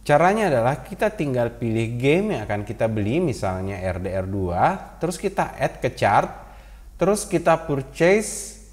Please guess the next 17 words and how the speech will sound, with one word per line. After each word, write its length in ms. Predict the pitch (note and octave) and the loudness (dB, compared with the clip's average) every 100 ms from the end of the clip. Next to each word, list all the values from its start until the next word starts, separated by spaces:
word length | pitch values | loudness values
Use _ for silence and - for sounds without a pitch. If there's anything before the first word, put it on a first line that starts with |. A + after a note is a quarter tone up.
| - | -8
Setelah 560 | D3+ D#3 D#3 D3+ C3+ | -4 2 2 2 -2
kita 320 | - D3+ D3+ C#3+ | -8 0 2 2
tekan 480 | D3 - D3+ D3 | 0 4 2 2
purchase, 480 | D#3 D3 - G#3 - | -4 -4 2 2 2
maka 400 | D#3+ B2+ E3+ E3 | 0 0 0 0
akan 160 | C#3 B2+ | 0 -2
muncul 320 | A#2+ A#2 C3 B2 | -4 -2 -2 2
halaman 480 | B2+ A2+ A2 A2+ A2+ | 2 4 2 0 -2
seperti 480 | G#2+ G#2+ G#2+ - G#2 G#2+ G#2+ | -4 -6 -6 -8 -6 -4 -2
ini 240 | D3 F#3+ | 0 0
untuk 480 | A#2 A2 G#2+ E3 - | -2 -4 -4 -6 -4
konfirmasi 640 | A2+ A2 F#2+ G2 - C#3 | -6 -4 -4 -6 -4 -6
pembelian 560 | - G#2+ G2 F#2 F2+ C#3 | -6 -6 -4 -2 0 0
menggunakan 720 | E3 A2 F2 E2+ E2+ C#3 - | 0 -2 -4 -4 -2 -2 -4
kartu 240 | - - - | -8 -10 -8
kredit. 640 | A#2+ B2 C#3 - - - - - - - - - - - - - - - - - - - - - | -2 0 0 -2 -14 -20 -20 -20 -20 -20 -20 -20 -20 -20 -20 -20 -20 -20 -20 -20 -20 -20 -20 -10
Jika 240 | A#2+ C3 | -4 6